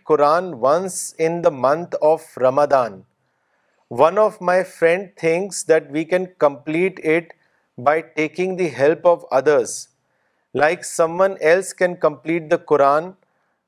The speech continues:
by reading it. مولانا، is this approach right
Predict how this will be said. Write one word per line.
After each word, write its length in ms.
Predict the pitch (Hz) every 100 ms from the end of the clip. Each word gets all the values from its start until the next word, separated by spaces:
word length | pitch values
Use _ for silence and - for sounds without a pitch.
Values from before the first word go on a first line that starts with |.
| 123
by 120 | 143 151
reading 380 | 139 147 165 135
it. 280 | 107 - _ _ _ _ _ _
مولانا، 380 | 131 147 165 180
is 540 | 208 180 175 165 - 196
this 380 | 208 - 156
approach 640 | 147 160 170 190 - 131 127
right 220 | 151 185